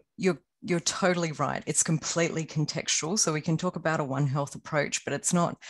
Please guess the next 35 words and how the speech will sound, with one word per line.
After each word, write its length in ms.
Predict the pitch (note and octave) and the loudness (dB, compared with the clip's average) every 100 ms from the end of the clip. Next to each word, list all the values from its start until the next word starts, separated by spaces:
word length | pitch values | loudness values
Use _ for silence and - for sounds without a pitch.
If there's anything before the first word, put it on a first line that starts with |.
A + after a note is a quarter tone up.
| - - | -18 -4
a 100 | E3 | 0
one 260 | D#3+ D#3+ D#3 | 2 4 4
size 400 | D#3 D#3 D3+ - | 2 0 0 -2
fits 280 | - - D#3 | -2 -4 -4
all 180 | C#3+ | -4
thing. 280 | D3 - D#3 | -6 -2 0
It 80 | E3+ | -2
has 300 | C3 D3+ - | -2 -2 -2
to 120 | - D3 | -2 -2
change 540 | - - C#3+ C#3+ - | -2 0 0 2 0
depending 420 | - - D#3 D3 | -2 -2 0 2
on 120 | C#3+ | 2
the 80 | C#3+ | 0
local 380 | C3 - - C#3+ | -2 -6 -6 -10
context. 840 | - - C#3+ C#3+ - - - - - - - - - | -8 -2 0 0 -4 -8 -4 -6 -6 -14 -16 -16 -6
Um, 460 | D3 D#3 D3+ D3+ - - | 0 4 4 4 2 -4
if 160 | - | 0
I 60 | D#3+ | 0
can 200 | - D#3+ | 0 -2
recommend 720 | D#3 F3+ G#3+ G3 F#3+ F#3 F3+ - | 0 2 6 8 8 6 4 -2
a 120 | D#3 - _ | -6 -8 _
book 280 | F#3 E3+ - | 0 0 -2
that 180 | C#3 - | -4 -2
you 100 | D#3+ | 0
might 260 | D#3 C#3 | 0 0
like, 440 | D#3+ D3+ D3+ - - | 0 0 0 -2 -4
um, 180 | D#3 D#3 | -2 -2
it's 160 | - - | -2 -2
called 280 | E3+ D#3 | -2 -2
Viral 640 | - E3 E3 F3 F3+ F3+ - | 0 2 4 4 4 2 -2
Economies 760 | - - F3 F3 G#3 D4+ C4+ - | -8 0 2 4 4 2 0 0
by 540 | - D3 D3+ D#3 D3+ - - - _ | 2 2 2 -2 -6 -10 -20 -20 _
Natalie 560 | - E3 E3 E3 E3 - _ | 2 2 2 0 -4 -6 _
Porter. 680 | - - D3+ E3+ G3 D4 D#4+ - - - - - - | -10 -4 -4 -2 0 0 0 -4 -14 -20 -20 -20 -4
Um, 580 | D#3+ E3 E3 D#3 D3 | 0 4 6 6 2